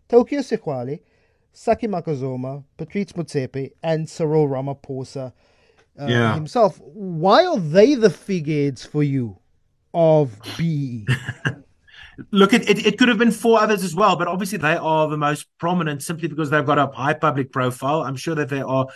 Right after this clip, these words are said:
Speaker 2: um, more w-, wealthier black businessmen out there, but those four certainly were the recipients of some of the biggest empowerment deals post nineteen ninety-four. Now, the empowerment environment was something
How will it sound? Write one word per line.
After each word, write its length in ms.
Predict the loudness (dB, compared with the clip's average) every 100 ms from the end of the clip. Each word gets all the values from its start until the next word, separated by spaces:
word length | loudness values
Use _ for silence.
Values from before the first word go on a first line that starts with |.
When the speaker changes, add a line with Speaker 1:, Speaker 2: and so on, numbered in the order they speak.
| -20 -20 -6
Speaker 2:
um, 420 | 0 2 2 -2 -8 -10
more 880 | -4 0 2 2 4 4 2 0 -6 -14
w-, 400 | -4 -4 -2 -2
wealthier 680 | 0 0 0 -2 -2 -2 -6 _
black 340 | -4 -2 -4 _ -6
businessmen 460 | -4 -4 -8 -10
out 320 | 0 2 2 0
there, 180 | 0
but 240 | 2 -2 -4 -18 -10
those 300 | 2 4 4
four 480 | 0 -2 4 4 4 -2 _
certainly 540 | -6 0 0 0 -2
were 360 | 0 2 2 2
the 120 | 0
recipients 680 | -4 -4 -6 -4 -4 -4 -6
of 160 | -10
some 220 | -2 0
of 80 | 0
the 60 | 0
biggest 400 | 0 2 2 0
empowerment 520 | -6 -2 0 0 -4
deals 400 | 0 0 0 -4 -12 -2
post 300 | 0 0 -4
nineteen 300 | -8 -6 -4
ninety-four. 600 | -2 -2 -4 -2 -2 -4 -20 -8
Now, 340 | 2 4 2 0
the 160 | -4
empowerment 640 | -4 2 4 6 4 0 -2 -8
environment 760 | -6 0 4 4 4 2 -2
was 260 | -2 -2 0
something 520 | 0 0 -2 -6